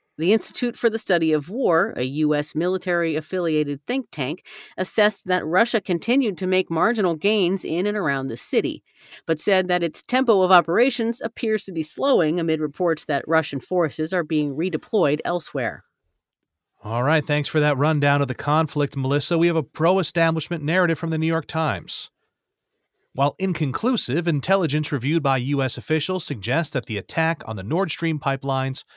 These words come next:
Speaker 2: was carried out by a pro-Ukrainian group that viewed Russia's ability to sell gas to Europe as a threat to ongoing European support for Ukraine.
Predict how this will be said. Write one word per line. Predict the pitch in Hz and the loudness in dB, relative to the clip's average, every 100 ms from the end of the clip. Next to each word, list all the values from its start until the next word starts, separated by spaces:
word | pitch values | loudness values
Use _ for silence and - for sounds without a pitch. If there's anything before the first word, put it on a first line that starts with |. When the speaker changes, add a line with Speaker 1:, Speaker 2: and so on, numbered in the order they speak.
| - _ - | -20 _ -2
Speaker 2:
was | 123 151 175 | 4 4 4
carried | - 165 160 160 | 0 2 2 4
out | 127 120 120 | 2 2 0
by | 131 | 0
a | 127 | -2
pro-Ukrainian | - 120 127 131 - 117 113 127 | -2 0 0 -2 -4 -4 -4 -4
group | 139 208 196 - _ - _ - | 2 4 2 -2 _ -20 _ -4
that | 131 | -4
viewed | 131 131 | 0 -2
Russia's | 104 123 131 143 | 0 0 0 0
ability | 139 120 117 117 117 | 0 0 0 0 -4
to | 107 | -6
sell | - 151 156 | -4 0 0
gas | 165 135 135 - | 0 0 -2 -4
to | 127 | -4
Europe | 120 147 147 - | 0 2 0 -2
as | 123 | -6
a | 110 - | -8 -6
threat | 127 147 - | 2 2 2
to | - - | -6 -6
ongoing | 127 135 123 117 120 | -4 -2 -2 -4 -4
European | 110 110 110 113 104 | -2 -2 -4 -6 -8
support | - - 127 120 | -8 -8 -8 -8
for | - | -8
Ukraine. | 98 85 - 151 101 | -14 -10 -4 -2 -4